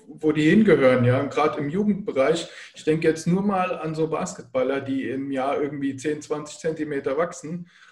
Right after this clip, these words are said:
und dann jedes Mal der Körperklaus sind dadurch, weil der Körper sich neu, äh, organisieren muss. Ja? Denen da sowas zu zeigen,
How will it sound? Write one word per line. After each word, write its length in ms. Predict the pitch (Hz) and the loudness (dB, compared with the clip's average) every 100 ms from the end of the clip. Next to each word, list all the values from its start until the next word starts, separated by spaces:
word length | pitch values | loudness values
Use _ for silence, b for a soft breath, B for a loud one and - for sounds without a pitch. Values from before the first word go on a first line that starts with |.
| B | B
und 200 | 139 135 | -14 -6
dann 340 | 143 143 143 151 | -6 -6 -8 -4
jedes 320 | 160 156 - | -4 -4 -6
Mal 280 | 156 151 147 | -4 -2 0
der 120 | 139 | -2
Körperklaus 800 | 143 202 196 151 - 123 131 - | -2 -4 0 -2 0 0 0 -2
sind 220 | 139 123 | -6 -2
dadurch, 420 | 131 123 151 151 | -4 -2 -4 -4
weil 140 | 139 135 | -6 -4
der 200 | 139 135 | -4 -4
Körper 340 | 175 180 165 | -4 0 0
sich 240 | 147 135 147 | -2 -8 -8
neu, 320 | 139 143 135 | -4 -2 -2
äh, 340 | 120 127 123 | -2 0 0
organisieren 800 | 123 131 131 131 120 123 127 127 | 0 -4 -6 -6 -6 -4 -4 -4
muss. 280 | 143 160 - | -6 -8 -4
Ja? 320 | 117 127 147 b b b b b b _ _ _ _ _ _ _ - | -4 -4 -8 b b b b b b _ _ _ _ _ _ _ -4
Denen 280 | 175 208 | -2 0
da 260 | 190 175 175 | 2 2 2
sowas 400 | 175 170 165 - | -2 -2 -4 -4
zu 100 | 156 | -12
zeigen, 880 | - 180 220 208 139 110 92 - | -6 -2 -2 -4 -4 -6 -8 -14